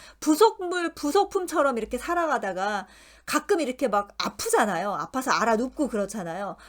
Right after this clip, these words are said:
어쩌면은 그 알아 눕는 게 대자연의 리듬일 수도 있겠죠. 예, "좀 쉬어라"라는, 예,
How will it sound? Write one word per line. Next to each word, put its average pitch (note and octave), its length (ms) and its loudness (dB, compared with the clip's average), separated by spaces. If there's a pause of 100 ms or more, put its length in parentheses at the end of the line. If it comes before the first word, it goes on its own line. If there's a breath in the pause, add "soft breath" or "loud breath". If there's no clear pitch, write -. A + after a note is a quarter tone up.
(120 loud breath)
어쩌면은 D#4 840 0
그 F4 140 -10
알아 D4+ 280 0
눕는 E4 440 -4
게 C4+ 560 -4
대자연의 A#3 520 -4
리듬일 G#3+ 300 -4
수도 G3+ 200 -12
있겠죠. F3 580 -10
예, G3+ 220 -2
"좀 A3+ 120 -8
쉬어라"라는, A3 1600 -2
예, G#3+ 320 -8